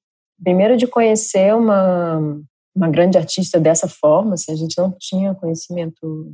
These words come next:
a gente não se conhecia pessoalmente, né, em vida. Então, eu pude realmente como adentrar, e pe-, e pensando a questão, a importância do arquivo, pensando a memória também, né, como adentrar numa, numa obra e na subjetividade de uma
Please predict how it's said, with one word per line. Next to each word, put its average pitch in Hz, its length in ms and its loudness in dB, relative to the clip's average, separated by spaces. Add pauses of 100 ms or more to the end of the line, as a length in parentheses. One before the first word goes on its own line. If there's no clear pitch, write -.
a 156 60 -20
gente - 180 -10
não 165 80 -6
se 165 80 -12
conhecia 160 320 -4
pessoalmente, 165 680 -2
né, 160 120 -8
em 160 120 -6
vida. 202 360 -4 (220)
Então, 160 220 -2
eu 165 100 2
pude 175 440 0
realmente 175 680 -2
como 214 340 0
adentrar, 208 500 2
e 202 80 0
pe-, 202 120 -2
e 202 160 0
pensando 214 480 2
a 190 180 -2
questão, 196 340 -2
a 185 80 -2
importância 185 460 -2
do 180 60 2
arquivo, 208 600 0
pensando 185 560 0
a 170 160 0
memória 170 640 0
também, 175 400 -4
né, 170 200 -6
como 190 160 0
adentrar 190 520 2
numa, 190 440 0
numa 170 340 -4
obra 196 580 2
e 180 140 -6
na 175 380 -4
subjetividade 175 1040 -2
de 175 100 -8
uma 160 360 -10